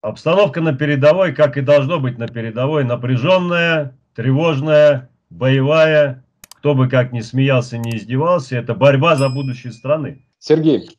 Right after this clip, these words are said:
Speaker 2: а, нередко встречаю в сети обсуждение следующего вопроса, что левый блок К П Р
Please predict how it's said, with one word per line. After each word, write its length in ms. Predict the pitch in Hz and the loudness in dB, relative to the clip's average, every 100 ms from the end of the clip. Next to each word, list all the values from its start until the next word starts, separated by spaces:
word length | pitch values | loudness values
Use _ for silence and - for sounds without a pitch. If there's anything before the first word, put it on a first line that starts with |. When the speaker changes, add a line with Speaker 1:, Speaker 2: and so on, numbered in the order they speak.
| _ | _
Speaker 2:
а, 400 | 113 110 104 101 | 0 2 2 2
нередко 420 | 113 151 196 151 | 0 0 0 -4
встречаю 520 | - 143 143 151 131 | -4 -4 -4 -4 -4
в 20 | - | -6
сети 300 | 131 147 175 | -10 -2 -2
обсуждение 580 | 165 135 117 139 123 | 0 -4 -4 -4 -4
следующего 540 | 117 139 113 98 107 101 | -6 -4 -4 -6 -6 -2
вопроса, 540 | 117 120 185 202 117 | -2 0 -2 -2 -4
что 320 | - - 131 | -6 -4 -2
левый 340 | 107 139 120 110 | 2 2 2 -2
блок 360 | 123 170 170 | -2 -4 -4
К 120 | - 107 | -8 -6
П 140 | 117 | -2
Р 160 | 110 | 0